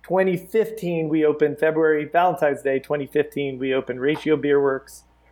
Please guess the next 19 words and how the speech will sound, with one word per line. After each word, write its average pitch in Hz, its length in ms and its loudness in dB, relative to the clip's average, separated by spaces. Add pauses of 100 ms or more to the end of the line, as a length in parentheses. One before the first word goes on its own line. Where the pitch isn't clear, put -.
(120)
right 147 200 4
in 139 60 -8
the 135 100 -2
heart 135 280 2
of 120 160 -6
Denver. 117 640 -2 (540)
And 127 420 -4
so, 135 540 2
and 135 180 -6
then 135 360 -2 (140)
as 143 200 2
of 123 140 0
this 170 220 2
year, 131 120 0
just 127 240 -4
opened 131 280 -2
our 117 80 -2
second 120 360 -6
location 113 480 -12